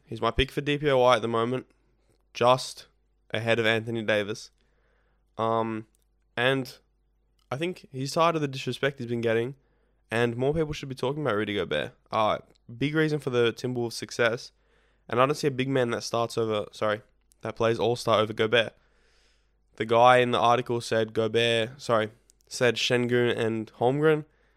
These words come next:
I don't know about that. Um, I think I'm still taking Gobert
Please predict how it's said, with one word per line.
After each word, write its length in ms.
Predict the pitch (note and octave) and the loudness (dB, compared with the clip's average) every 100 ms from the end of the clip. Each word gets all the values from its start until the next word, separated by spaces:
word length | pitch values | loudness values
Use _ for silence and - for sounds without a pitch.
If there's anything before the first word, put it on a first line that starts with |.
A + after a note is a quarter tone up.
| _ _ _ _ _ _ _ - | _ _ _ _ _ _ _ 4
I 140 | B2+ | 6
don't 120 | D3 | 8
know 100 | D3 | 6
about 220 | C#3 A#2+ | 6 4
that. 240 | A#2 A2 - _ _ _ - - _ _ _ _ _ _ _ _ _ _ _ _ _ - _ A2+ | 4 2 0 _ _ _ -20 -20 _ _ _ _ _ _ _ _ _ _ _ _ _ -20 _ -4
Um, 500 | A2+ G2+ G2 G2 G2 - _ | -2 -2 -4 -8 -12 -20 _
I 80 | A2 | -10
think 320 | A#2 B2 A2+ - | -2 -2 -2 -4
I'm 240 | - A#2 A2 | -2 -2 -2
still 200 | - A2+ | -4 -2
taking 300 | G#2+ A2 A2 | -2 -4 -4
Gobert 360 | A2 G#2 G#2+ | -2 -2 -4